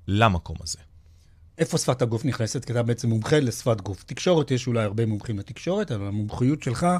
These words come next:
Speaker 2: היא לשפת גוף, ושוב, אגב, גילוי נאות, הגעת לפה אחרי שנפגשנו, ועשית לי בריף ככה.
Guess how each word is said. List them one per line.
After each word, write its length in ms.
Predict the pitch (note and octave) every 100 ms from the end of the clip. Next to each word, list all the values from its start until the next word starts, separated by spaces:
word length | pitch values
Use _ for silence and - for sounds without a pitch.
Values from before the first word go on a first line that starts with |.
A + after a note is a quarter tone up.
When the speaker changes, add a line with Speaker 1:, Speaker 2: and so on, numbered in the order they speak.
| - - - - - - -
Speaker 2:
היא 380 | B2 G#2 G#2 G2+
לשפת 420 | G2+ - - B2+ G#2
גוף, 340 | C3 G#3 - - A#2
ושוב, 580 | A2 A2 D3 - C#3+
אגב, 260 | B2 A#2+ G#2
גילוי 260 | A2+ B2 C3
נאות, 340 | C3+ F#3 F3+ - - - -
הגעת 280 | B2 F#3+ G3
לפה 280 | E3+ D#3+ G3
אחרי 240 | D3+ E3+
שנפגשנו, 760 | E3+ D3 B2 D#3 F#3+ A#3+ B3 A#3+ - - - - -
ועשית 300 | B2+ F3 F#3
לי 140 | D3+
בריף 380 | C#3+ G3 A3 - - - - - -
ככה. 300 | F3 F3+ A2+